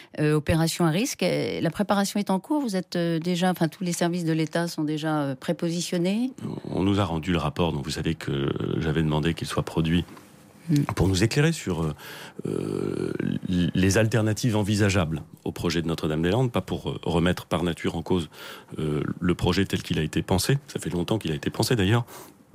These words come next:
Speaker 2: mais pour voir s'il y avait d'autres alternatives qui n'auraient pas été étudiées. Et le rapport que les, les, les trois personnalités que j'avais chargées, euh, d'étudier ce dossier, euh, est un rapport intéressant parce que justement il ouvre,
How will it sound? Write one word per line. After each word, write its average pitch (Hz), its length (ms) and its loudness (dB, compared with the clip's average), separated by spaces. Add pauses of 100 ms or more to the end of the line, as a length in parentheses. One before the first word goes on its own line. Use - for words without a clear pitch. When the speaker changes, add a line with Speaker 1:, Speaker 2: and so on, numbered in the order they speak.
(140)
Speaker 2:
mais 104 140 2
pour 117 120 0
voir 131 140 2
s'il 107 160 0
y - 20 -2
avait 101 120 2 (100)
d'autres 101 460 0
alternatives 104 460 0
qui - 140 -4
n'auraient 95 200 2
pas 113 120 0
été 101 160 -2
étudiées. 87 360 0 (520)
Et - 40 2
le 104 80 6
rapport 107 320 0
que 90 420 2 (140)
les, 80 200 -2
les, 80 160 0
les 80 160 -2
trois 80 500 0 (520)
personnalités 104 640 0
que - 120 -6
j'avais 82 200 -2
chargées, 82 420 -2
euh, 78 60 0
d'étudier 82 420 0
ce 76 60 -6
dossier, 85 340 -2 (840)
euh, 80 320 4
est 104 120 2
un 110 60 4
rapport 104 260 2
intéressant 110 400 2
parce 110 140 -4
que - 80 -4
justement 110 380 -2
il 98 100 0
ouvre, - 380 -2